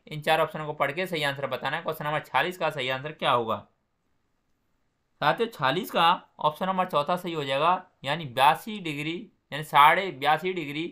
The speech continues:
पूर्व। अगला क्वेश्चन, क्वेश्चन नंबर सैंतालीस।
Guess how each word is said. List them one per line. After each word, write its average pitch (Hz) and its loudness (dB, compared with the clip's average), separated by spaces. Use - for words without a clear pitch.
पूर्व। 127 -6
अगला 156 2
क्वेश्चन, 185 -2
क्वेश्चन 151 -6
नंबर 175 -4
सैंतालीस। 135 -2